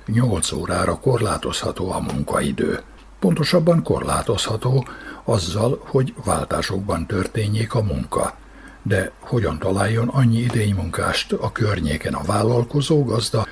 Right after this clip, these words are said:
akik egymást váltogathatják a halogatást nem tűrő terménybetakarításban,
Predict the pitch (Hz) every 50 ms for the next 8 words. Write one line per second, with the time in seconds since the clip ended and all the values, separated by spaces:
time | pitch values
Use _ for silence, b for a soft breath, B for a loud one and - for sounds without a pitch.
0 | B B B - 139 - - 143 - - - - - - 151 143 123 107 101 -
1 | - - - - - - 92 113 113 107 - 95 98 95 - - - 101 85 -
2 | - - - 80 - - - - - - - 165 147 139 - - - - 165 151
3 | 147 143 127 123 101 - - 78 78 - - - 101 110 110 98 82 - - 69
4 | 87 76 - 60 - - - 113 110 127 135 143 143 131 127 123 113 123 110 117
5 | 113 - - 101 101 95 85 - - 90 80 78 - - - 71 73 73 -